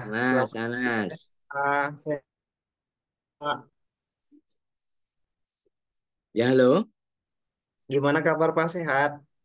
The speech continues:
Speaker 1: Oh, sehat
Speaker 2: Sehat, ya,
Speaker 1: dan
Speaker 2: Pak?
Speaker 1: gembira.
Speaker 2: Halo, halo, Pak.
Speaker 1: Sehat dan
Speaker 2: Sehat.
Speaker 1: gembira.
Speaker 2: Oke, sehat,
Speaker 1: Kabar
Speaker 2: gembira.
Speaker 1: saya sehat,
Speaker 2: Minum
Speaker 1: gembira.
Speaker 2: terus, ya, Pak.
Speaker 1: Apalagi
Speaker 2: Siap, Pak.
Speaker 1: mendengarkan penjelasan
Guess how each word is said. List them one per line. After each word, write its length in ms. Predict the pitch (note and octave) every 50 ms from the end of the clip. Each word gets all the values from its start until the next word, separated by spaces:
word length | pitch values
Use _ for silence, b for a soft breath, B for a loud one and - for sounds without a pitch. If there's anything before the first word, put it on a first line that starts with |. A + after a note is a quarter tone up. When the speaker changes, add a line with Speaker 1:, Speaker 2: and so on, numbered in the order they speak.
| _ - -
Speaker 1:
Oh, 480 | B2+ D#3 E3 D#3+ D3+ C#3 B2+ A#2 A2
sehat 560 | A2+ - C#3+ C3+ C3+ C#3+ D3 D3 D3+ D3+ D3
Speaker 2:
Sehat, 240 | - C#3+ D3 D#3 D3
ya, 100 | D#3+ C3+
Speaker 1:
dan 140 | C3 C3+ C3+
Speaker 2:
Pak? 20 | B2+ C#3
Speaker 1:
gembira. 480 | C3+ C3+ C3+ C#3+ D3 D3 C3 C#3 C3 A#2+ A2
Speaker 2:
Halo, 160 | C3+ D3+ F3
halo, 160 | D3+ C#3+ C#3+ - -
Pak. 320 | D3+ D3 E3 F#3+ F#3+ - _ _ _ _ _ _ _ _
Speaker 1:
Sehat 480 | _ - C3+ B2+ B2+ C#3 D3+ D#3 - -
dan 160 | C3+ C3+ C#3
Speaker 2:
Sehat. 60 | C3
Speaker 1:
gembira. 480 | C3 C3 C3 C3 C#3 C#3+ C#3+ D#3+ D#3+ D3 B2+ G#2+ - - _ _ _ _ -
Speaker 2:
Oke, 400 | A2+ A#2 A#2 A#2 A#2+ A#2 A#2+ A#2+
sehat, 320 | A#2+ - - C3 C3 B2 A#2+
Speaker 1:
Kabar 160 | B2+ B2+ B2+
Speaker 2:
gembira. 160 | A#2+ B2 C#3+
Speaker 1:
saya 80 | C#3+ C#3+ C#3+
sehat, 160 | D3 C#3 C3+ -
Speaker 2:
Minum 80 | -
Speaker 1:
gembira. 360 | C3+ C3+ C3+ C3+ C#3 C#3+ C#3 C3
Speaker 2:
terus, 80 | B2 C#3
ya, 80 | C#3
Pak. 40 | C#3+ C3+
Speaker 1:
Apalagi 480 | B2 B2+ B2 A#2+ B2 B2+ B2+ C3+ C#3 C3+ C3+ C3 - _
Speaker 2:
Siap, 240 | _ - - - B2+
Pak. 80 | B2 B2+
Speaker 1:
mendengarkan 640 | B2+ B2+ B2+ B2+ A#2+ A#2+ A#2 A#2+ B2 - B2+ B2+ C3+ C3+ C3 A2+
penjelasan 880 | - B2+ B2 A#2+ A#2+ A#2 A#2 A2+ A2 A2+ - B2+ B2+ B2 B2 B2 A#2+